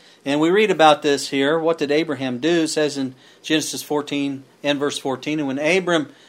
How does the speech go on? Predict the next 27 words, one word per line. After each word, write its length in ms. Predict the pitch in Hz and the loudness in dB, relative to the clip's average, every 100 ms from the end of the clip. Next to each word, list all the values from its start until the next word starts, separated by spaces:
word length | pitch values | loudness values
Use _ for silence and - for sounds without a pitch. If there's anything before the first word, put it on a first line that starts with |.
| _ | _
Abraham 300 | 180 175 160 | -4 0 0
heard 320 | 156 180 196 165 | 2 2 4 4
that 100 | 147 | 2
his 140 | 127 | 2
brother 520 | 123 165 214 208 135 - _ _ _ _ _ _ _ - | 6 8 8 4 0 -10 _ _ _ _ _ _ _ -6
was 180 | 147 - | -4 0
taken 380 | 196 180 170 | 2 2 0
captive, 680 | 135 170 180 180 202 196 - _ _ _ _ _ _ _ _ | 0 4 4 2 -4 -4 -12 _ _ _ _ _ _ _ _
he 160 | - 156 | -2 4
armed 360 | 175 208 202 | 6 6 2
his 240 | 160 160 - | -2 -6 -4
trained 480 | - 202 214 208 | -2 -2 -2 -4
servants, 720 | - 214 202 143 110 - - - _ _ _ - | -2 2 2 0 -6 -10 -14 -16 _ _ _ -2
born 380 | 147 190 226 208 | 4 6 6 2
in 100 | 180 | 0
his 160 | 156 | 0
own 280 | 175 220 214 | 2 2 0
house, 580 | 185 185 117 95 - - _ _ _ | -2 -2 -2 -4 -10 -12 _ _ _
three 380 | - 208 240 247 | -10 -2 0 2
hundred 400 | 202 214 208 208 | 0 0 0 0
and 100 | 170 | -2
eighteen, 840 | 170 196 - - 220 226 160 101 - _ _ _ _ - - - | -2 -4 -8 -12 -6 -4 -6 -10 -20 _ _ _ _ -20 -16 -6
and 160 | 156 | -6
pursued 680 | - 165 - 208 214 214 185 | -2 -4 0 4 6 6 4
them 260 | 170 175 170 | 0 0 -2
unto 320 | 170 165 160 | -4 -6 -6
Dan." 460 | 147 143 135 107 | -6 -6 -4 -6